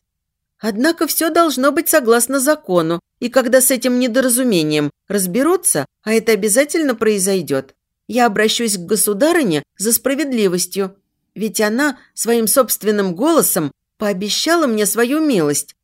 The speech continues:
несмотря на всю мою малозначимость», сказал я с полной уверенностью в голосе.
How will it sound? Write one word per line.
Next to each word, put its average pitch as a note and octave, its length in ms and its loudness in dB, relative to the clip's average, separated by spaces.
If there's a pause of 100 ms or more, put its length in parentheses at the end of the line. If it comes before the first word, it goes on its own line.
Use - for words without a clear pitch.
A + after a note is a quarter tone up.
(100)
несмотря A#3 540 -2
на G#3+ 140 0
всю E4+ 220 -2
мою C#4 320 0
малозначимость», G3 1080 -2 (360)
сказал E3+ 540 0
я B3+ 300 -2 (120)
с - 120 -12
полной D4+ 500 2
уверенностью B3 640 0
в A#3 100 -10
голосе. B2 600 -4